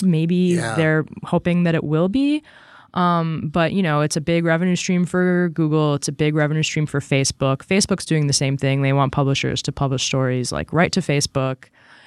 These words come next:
Speaker 1: And, you know, they'll, they'll look better. They'll, they'll be faster for Facebook users. That,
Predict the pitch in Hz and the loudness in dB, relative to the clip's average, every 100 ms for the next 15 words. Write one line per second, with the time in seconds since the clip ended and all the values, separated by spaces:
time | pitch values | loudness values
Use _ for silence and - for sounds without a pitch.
0 | - - 139 139 143 135 135 131 113 139 | -8 -2 0 0 0 0 2 0 0 0
1 | 147 - 175 160 160 147 147 131 123 - | 0 0 0 0 2 2 0 -2 -4 -6
2 | 123 143 131 127 131 - 160 - - 151 | -4 -2 -2 -2 -4 0 2 2 0 0
3 | 147 131 147 135 131 - 151 - 147 139 | 0 -2 0 0 0 0 0 0 -4 -2
4 | 135 143 135 139 - 143 | 0 2 2 0 -4 -6